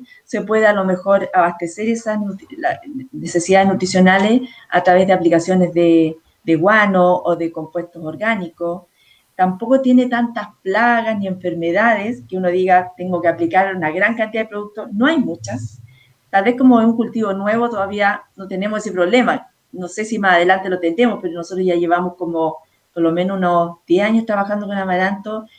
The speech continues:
y nunca hemos visto problemas serios en el cultivo. Entonces, eh, es perfectamente, eh, asimilable para una familia que, que vive en el campo y que pueda desarrollar este cultivo a pequeña escala.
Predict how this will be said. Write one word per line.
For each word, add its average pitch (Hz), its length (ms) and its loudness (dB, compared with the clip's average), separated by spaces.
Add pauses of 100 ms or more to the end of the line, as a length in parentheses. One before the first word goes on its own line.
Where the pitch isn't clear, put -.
(100)
y 180 80 -6
nunca 196 220 -2
hemos 214 180 -2
visto 214 260 -8
problemas 190 520 -2
serios 196 460 2 (120)
en 175 100 -6
el 170 100 -4
cultivo. 170 600 -2 (240)
Entonces, 190 420 -6 (480)
eh, 185 720 6
es 233 120 0
perfectamente, 320 1400 2 (240)
eh, 220 560 0 (240)
asimilable 226 760 2
para 247 580 2 (120)
una 196 480 -4
familia 226 720 2 (480)
que, 175 280 0
que 170 120 0
vive 226 200 0
en 262 60 4
el 262 180 2
campo 254 520 2
y 233 120 -2
que 214 100 -8
pueda 208 200 -4
desarrollar 202 440 -4
este 202 160 -10
cultivo 202 500 -8 (240)
a 180 100 0
pequeña 185 380 -4
escala. - 300 -10